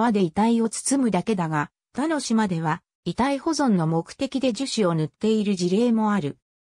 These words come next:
これらの遺体は、人の立ち入り困難な洞窟を選んで安置されるか、あるいは墳丘墓に埋葬された。エンバーミングを行うのは先住の階級に属する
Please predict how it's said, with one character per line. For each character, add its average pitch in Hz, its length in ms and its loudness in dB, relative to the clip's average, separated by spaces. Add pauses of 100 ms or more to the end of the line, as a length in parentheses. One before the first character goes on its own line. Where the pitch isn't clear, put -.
(140)
こ 233 120 0
れ 330 120 0
ら 311 140 0
の 214 120 2
遺 175 120 0
体 202 280 0
は、 175 240 0 (220)
人 - 260 -4
の 302 140 0
立 247 160 0
ち - 160 -12
入 277 80 0
り 277 80 -2
困 294 260 0
難 208 220 4
な 175 100 2
洞 185 240 0 (220)
窟 262 120 4
を 254 60 4
選 254 300 2
ん - 20 0
で 185 160 2
安 175 140 2
置 - 100 -6
さ 220 200 -2
れ 202 100 0
る 196 100 -2
か、 - 220 -2 (240)
あ 170 120 2
る 277 120 2
い 285 100 2
は 180 140 0
墳 254 260 0
丘 294 240 -2
墓 226 160 0
に 160 140 0
埋 165 180 0
葬 233 300 -4
さ 190 160 -2
れ 180 100 -2
た。 151 220 -4 (560)
エ 208 100 2
ン 294 140 2
バ 311 160 2
ー 311 40 2
ミ 247 140 2
ン 220 80 2
グ 175 140 2
を 156 120 2
行 208 120 -4
う 233 260 2
の 202 140 2
は 160 100 0
先 254 300 0
住 285 240 -2
の 254 100 -2
階 240 280 -2
級 262 280 -2
に 254 160 0
属 - 240 -4
す - 160 -4
る 175 200 -4